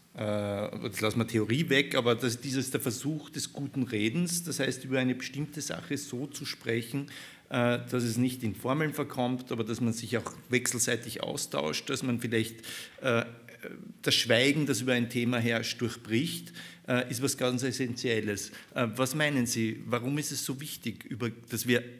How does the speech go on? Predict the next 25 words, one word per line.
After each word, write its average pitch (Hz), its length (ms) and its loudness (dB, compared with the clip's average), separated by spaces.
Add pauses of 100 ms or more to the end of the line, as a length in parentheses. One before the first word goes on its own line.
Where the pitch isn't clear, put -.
(1000)
dass 113 300 -2
wir 120 200 4
generell, 120 840 4 (340)
äh, 113 300 0 (140)
dass - 640 -2
Menschen 120 440 2
wie 110 80 -2
Sie 185 600 -4
oder 113 300 2
auch - 160 4
Menschen 120 360 0
wie 175 220 -2
ich 165 140 -6
oder 113 140 0 (180)
Arme, 160 540 2
Reiche, 165 720 2
was 120 140 -4
weiß 127 120 -4
ich 143 100 -2
was, 170 140 0 (320)
lernen, 147 680 2
über 123 200 -6
Geld 120 340 -4
zu - 120 -6
sprechen 123 720 -4